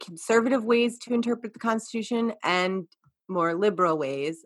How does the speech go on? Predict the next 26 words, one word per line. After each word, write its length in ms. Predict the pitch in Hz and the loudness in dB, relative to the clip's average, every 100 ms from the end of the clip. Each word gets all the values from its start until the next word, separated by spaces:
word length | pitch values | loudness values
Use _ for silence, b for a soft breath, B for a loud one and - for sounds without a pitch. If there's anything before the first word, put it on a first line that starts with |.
| - | 0
And 100 | 208 | 2
I 80 | |
don't 100 | 254 208 | 4 2
necessarily 560 | 220 - - 196 185 | -4 -4 0 0 0
mean 320 | 170 156 151 - - | -2 -4 -6 -10 -12
Democrat, 640 | 165 175 175 185 160 151 - _ | -4 -2 -2 -4 -4 -4 -8 _
Republican, 640 | 165 - 208 190 - 156 151 | -14 -8 -6 -6 -6 -8 -4
although 300 | 156 160 151 | -2 0 -2
those 200 | 151 147 | -2 -4
how, 400 | 165 143 147 - - | -2 0 0 -2 0
are 140 | 165 | 0
how 420 | 160 160 147 143 143 147 | 2 2 2 2 -4 -10
those 220 | 147 139 | -8 -8
are 320 | 147 135 143 _ _ _ _ _ _ _ | -8 -8 -12 _ _ _ _ _ _ _
kind 260 | - 165 147 | -8 -6 -6
of 100 | 143 | -8
referred 460 | 147 - 240 220 | -10 -2 0 0
to. 200 | - 170 | -2 0
But 160 | 170 226 | 0 4
basically, 520 | 330 339 339 262 240 | 4 4 0 0 -2
someone 320 | 240 240 269 | 2 4 6
like 180 | 254 226 | 4 2
Antonin 420 | 165 180 185 175 | -4 -4 -6 -8
Scalia 540 | 165 180 170 165 151 131 | -6 -4 0 2 2 0
and 100 | 156 | -4
apparently, 720 | 160 170 156 139 151 147 | -6 -6 -6 -8 -8 -10